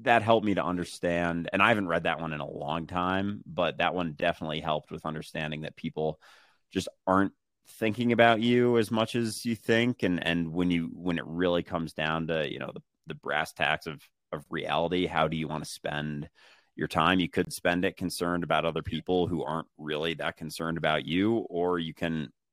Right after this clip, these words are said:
live for you and understand the people who are judging you. It, it has to do with them. They're dealing with their own stuff.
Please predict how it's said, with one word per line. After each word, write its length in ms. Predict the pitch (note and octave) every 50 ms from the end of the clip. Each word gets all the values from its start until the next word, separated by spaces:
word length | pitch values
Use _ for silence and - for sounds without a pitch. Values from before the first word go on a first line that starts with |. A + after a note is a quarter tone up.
| _ -
live 200 | F2+ F2 E2 D#2
for 160 | - - E2+
you 380 | E2 D#2 D#2+ F2 F#2 G2+ G#2 G2+
and 220 | F2+ E2 D#2+ D2 -
understand 640 | D#2+ E2 E2 D#2+ D#2 - - D2+ D#2+ E2 E2+ E2 D#2
the 80 | E2 _ -
people 280 | E2 D#2 - E2 D#2+
who 120 | D#2+ E2 D#2
are 200 | D#2 D#2 D#2 - _ - - - - - _ _ _ -
judging 280 | - F2+ G2+ G#2+ G#2+
you. 280 | G#2+ A2 A2 A2 A2+ G#2+ - _ _ _ _ _ _ _ -
It, 160 | F2+ D#2 B1
it 200 | B1+ C#2 D2+ D#2 - -
has 240 | F2 F2 E2+ E2+ D#2+
to 60 | F#2
do 120 | D#2+ F2+ F2
with 140 | E2+ D#2+ -
them. 500 | F2+ E2+ E2+ E2+ E2+ E2+ F2 F#2 - _ _ _ -
They're 200 | E2 E2+ E2 D#2
dealing 260 | D#2 F2+ F2 E2+ F2
with 100 | E2 -
their 180 | - E2 E2 E2
own 160 | E2+ E2 D#2
stuff. 600 | - - - - E2+ E2+ E2+ E2+ - - -